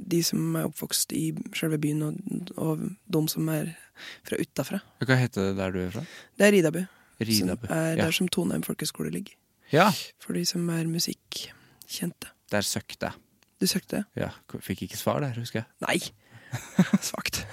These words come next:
Speaker 2: Det er svakt. Jeg landet på Follo, eh, i stedet.
Speaker 1: Ja.
Speaker 2: Ja.
Speaker 1: Men det var kanskje riktigere sånn punkemessig, eller sånn?
Speaker 2: Ja, men jeg gikk ikke i band. Jeg
Speaker 1: Nei,
Speaker 2: gikk,
Speaker 1: du
Speaker 2: eh,
Speaker 1: gikk
Speaker 2: vokal, jeg.
Speaker 1: Å, ja.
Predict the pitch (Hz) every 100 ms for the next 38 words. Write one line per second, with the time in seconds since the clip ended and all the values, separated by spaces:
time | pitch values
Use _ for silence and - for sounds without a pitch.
0 | - - - - 64 - - - - -
1 | - 87 95 92 82 92 107 90 85 101
2 | - 120 101 98 95 95 98 104 - -
3 | 285 320 202 - - _ - 202 208 220
4 | 233 214 208 202 175 180 196 185 180 180
5 | - 165 160 165 - 240 208 143 190 98
6 | 92 90 95 110 107 104 - 98 - 104
7 | 104 127 104 - 214 240 269 247 240 95
8 | 202 214 196 107 101 - 196 220 220